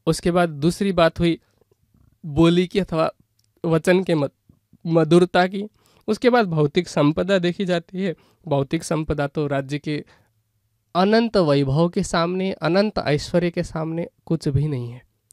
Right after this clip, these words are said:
उस परमात्मा को वेद में इंद्र कहा गया है, जो हर प्रकार के ऐश्वर्य का स्वामी है। हम भी जैसे उनको श्री जी कहते हैं ना, श्री का मतलब ऐश्वर्य होता है।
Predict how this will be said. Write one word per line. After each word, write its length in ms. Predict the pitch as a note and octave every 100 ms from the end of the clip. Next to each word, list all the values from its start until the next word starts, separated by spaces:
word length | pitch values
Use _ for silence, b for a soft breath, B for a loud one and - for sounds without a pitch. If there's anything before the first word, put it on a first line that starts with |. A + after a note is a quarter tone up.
| _ _ _ _ _ b b b -
उस 200 | G#3+ B3
परमात्मा 640 | G#3+ F#3+ G3 G3 F3+ D#3
को 380 | - A#2+ A#2+ E3+ b b
वेद 320 | C#3 C#3+ E3
में 220 | F3 F#3+ -
इंद्र 300 | D#3 F3+ F#3
कहा 280 | F3+ D3+ C#3+
गया 200 | C#3 C3+
है, 80 | C3
जो 120 | D3+
हर 200 | D3+ D#3
प्रकार 380 | E3+ E3+ E3+ E3+
के 120 | -
ऐश्वर्य 560 | D3+ D3 - - F3+ F3+
का 140 | F3
स्वामी 460 | E3 - B2+ A#2+ B2+
है। 160 | B2+ - _ _ _ _ _ _ _ _ _ _ _ _ _ _ _ -
हम 220 | D3 E3
भी 220 | F#3 A3 b b D#3+
जैसे 260 | D3 D3
उनको 220 | E3+ E3+
श्री 280 | F3 - D3
जी 160 | D#3 F3
कहते 300 | D3 B2+ D#3+
हैं 40 |
ना, 60 | F#3
श्री 240 | - D3+
का 180 | D#3+ E3+
मतलब 320 | E3 - E3 C#3
ऐश्वर्य 440 | C#3+ - D#3 C#3+
होता 300 | B2+ A#2+ -
है। 200 | B2+ -